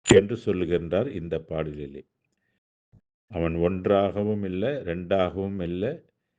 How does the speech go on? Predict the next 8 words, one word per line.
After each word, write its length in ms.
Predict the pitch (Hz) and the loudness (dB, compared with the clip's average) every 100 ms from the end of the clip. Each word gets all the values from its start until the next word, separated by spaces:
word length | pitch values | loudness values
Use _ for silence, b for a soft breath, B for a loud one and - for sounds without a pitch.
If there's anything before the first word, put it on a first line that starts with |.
| _ _ | _ _
ஏற்கனவே 480 | 95 98 - 101 101 | 2 2 0 0 0
சொல்லப்பட்ட 760 | - 90 95 95 98 - 95 87 82 80 80 78 78 | 0 0 0 0 -6 -4 0 2 2 2 0 -2 2
ஒன்றின் 720 | 82 95 95 104 92 82 78 _ | 2 0 -2 -2 -2 -8 -12 _
இரண்டென 680 | 90 85 92 98 98 95 87 - | -6 0 2 4 2 0 -4 -6
சொல்லப்பட்டவையும் 880 | 85 87 - 78 - 85 85 95 - | -2 -2 -4 -10 -4 -4 -2 -6 -10
அல்ல, 460 | 95 98 95 101 | -10 -8 -6 -8
இது 400 | 82 - 95 87 | -10 -6 0 2
வேறு 760 | 80 87 107 113 104 98 80 - | 4 6 6 4 0 -2 -6 -12